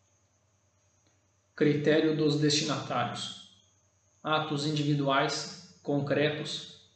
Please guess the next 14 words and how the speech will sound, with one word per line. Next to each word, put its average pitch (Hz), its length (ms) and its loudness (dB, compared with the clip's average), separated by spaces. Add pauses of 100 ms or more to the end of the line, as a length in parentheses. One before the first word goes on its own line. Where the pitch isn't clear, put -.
e 147 140 2
gerais, 139 840 2
normativos. 139 1200 -4 (1400)
Critério 151 580 0
dos 147 200 0
efeitos. - 1000 -4 (720)
Atos 151 440 -2
constitutivos, - 1300 -6
declaratórios 147 1400 0
e 151 140 0
enunciativos. 147 1160 -4 (1900)
Critério 151 600 2
da 147 160 4
imperatividade. 147 1000 0